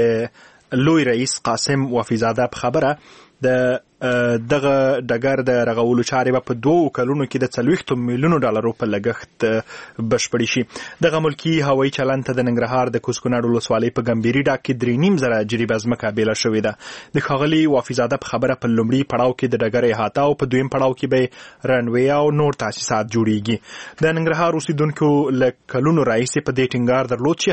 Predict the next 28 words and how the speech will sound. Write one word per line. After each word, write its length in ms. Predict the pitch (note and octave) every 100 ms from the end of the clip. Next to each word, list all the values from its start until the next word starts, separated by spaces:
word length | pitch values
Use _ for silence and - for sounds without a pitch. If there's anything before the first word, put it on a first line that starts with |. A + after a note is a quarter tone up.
| D#3
هلته 180 | D#3 D#3
یو 160 | D3+
ملکي 360 | B2 A#2 - C#3+
هوایي 300 | A2 A2 A#2
ډګر 300 | A2+ A2+ A2
ورغول 460 | A2 A2 G#2+ A2 A2
شي. 220 | C3 A#2+ - - - -
افغان 340 | C#3 D#3 D#3+ F3
ولسمشر 560 | D3+ D3+ - D3+ E3
محمد 280 | C#3+ C3 C#3+
اشرف 360 | - C3 A#2+ A#2+
غني 260 | B2+ C#3+
وروستی 360 | C#3+ C3 - C3+
وار 220 | C3+ C#3
ننګرهار 540 | C3+ B2 A#2 A2+ C3+ C3
ته 120 | -
په 160 | -
سفر 200 | B2 C3
کې 120 | - A#2
ژمنه 260 | A#2+ F3
کړې 180 | E3 D#3+
وه 120 | D#3
چې 300 | D3 D3 C#3+
دا 200 | B2+ A2+
ځل 200 | A2 C3+
به 140 | C#3 D#3+
ننګرهار 460 | B2+ A2 G#2+ B2+
ته 160 | C3+